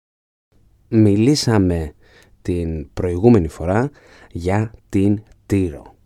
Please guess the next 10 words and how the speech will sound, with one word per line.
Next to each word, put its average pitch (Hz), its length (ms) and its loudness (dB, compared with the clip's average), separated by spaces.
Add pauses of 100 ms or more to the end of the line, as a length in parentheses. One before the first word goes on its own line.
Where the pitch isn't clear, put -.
(440)
και 107 120 -2
την 95 180 -2
απίθανη 123 540 2
πολιορκία 90 680 -2
της. - 240 -20 (680)
Αν 127 220 6
υπήρχε 110 400 4
έστω 107 240 4
και 98 200 0
ένας 95 440 2